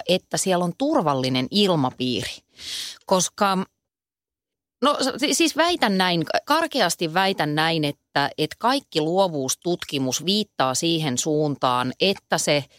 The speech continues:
se luova ajattelu ja päätöksentekokyky ja ongelmanratkaisukyky, niin se on parhaimmillaan vain semmoisessa ympäristössä, jossa sä voit luottaa siihen, että vaikka mä avaan suuni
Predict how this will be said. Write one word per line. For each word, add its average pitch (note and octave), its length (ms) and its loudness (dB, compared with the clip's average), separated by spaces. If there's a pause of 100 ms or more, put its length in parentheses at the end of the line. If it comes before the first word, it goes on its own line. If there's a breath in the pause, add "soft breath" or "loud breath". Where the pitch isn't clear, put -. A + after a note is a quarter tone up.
(440 loud breath)
se - 140 2
luova A3 320 2
ajattelu D#3+ 840 0
ja C#3 160 0
päätöksentekokyky E3 1600 -2 (100)
ja C#3+ 100 2
ongelmanratkaisukyky, D#3 1600 0 (120)
niin D3+ 220 0
se F3 120 0
on D#3+ 160 2
parhaimmillaan D3+ 1000 0 (360 soft breath)
vain B3 220 2
semmoisessa F#3+ 480 0
ympäristössä, C#3+ 960 0
jossa G#3+ 300 0
sä D3 140 0
voit D3+ 180 2
luottaa A3+ 500 0
siihen, D3+ 440 0
että C3+ 120 -4
vaikka G#3+ 320 0
mä F3 200 2
avaan G3 280 2
suuni E3+ 480 2